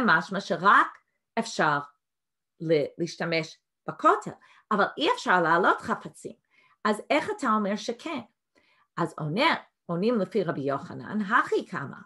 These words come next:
יש בו ארבעה על ארבעה עולים אין, מעלין לא. אבל אין בו ארבעה על ארבעה, מעני-, מעלים נמי.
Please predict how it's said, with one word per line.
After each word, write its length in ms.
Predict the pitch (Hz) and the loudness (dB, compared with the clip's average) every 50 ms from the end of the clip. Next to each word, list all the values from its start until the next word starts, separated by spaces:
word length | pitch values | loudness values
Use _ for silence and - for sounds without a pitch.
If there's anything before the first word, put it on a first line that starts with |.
| _ _ _ _ _ _ _ _ _ _ _ | _ _ _ _ _ _ _ _ _ _ _
יש 460 | 170 160 170 226 311 392 466 - - - | -8 -4 0 2 4 4 2 2 0 2
בו 140 | 254 214 185 | 4 4 6
ארבעה 460 | 180 185 180 185 - - 202 190 185 | 6 6 4 4 6 6 6 8 6
על 100 | 185 190 | 6 4
ארבעה 440 | 180 180 175 175 175 160 180 185 185 | 4 2 4 4 6 6 8 8 8
עולים 360 | 180 180 185 185 185 190 185 - - | 8 6 4 4 2 0 -2 -2 0
אין, 280 | 240 262 240 165 - - 165 - _ _ - | 0 2 2 0 -2 -6 -10 -14 _ _ -4
מעלין 600 | 175 165 160 160 165 160 156 165 180 185 185 185 | -2 0 2 4 4 4 2 2 2 2 2 2
לא. 160 | 214 269 294 - - - _ _ _ _ _ _ _ _ _ _ _ _ _ - | 2 2 0 0 -4 -8 _ _ _ _ _ _ _ _ _ _ _ _ _ -6
אבל 180 | - 135 147 147 - - - | -4 -2 -4 -4 -4 -4 -2
אין 240 | 226 277 320 381 349 | 0 2 2 2 2
בו 160 | 240 180 139 | 2 2 0
ארבעה 420 | 143 160 151 165 - - 269 285 | 0 0 0 2 4 6 6 6
על 80 | 277 269 | 4 4
ארבעה, 440 | 262 254 220 233 - - 370 359 302 | 2 2 2 2 4 4 4 2 2
מעני-, 580 | 226 190 185 165 165 170 185 226 254 262 240 - - | 2 2 2 2 2 2 2 2 2 2 0 -2 0
מעלים 440 | 185 185 170 170 185 220 247 254 233 - - | 2 4 4 6 6 4 4 2 0 -2 -6
נמי. 480 | 170 160 156 151 151 143 117 - - | -6 -4 -4 -2 -4 -4 -6 -8 -14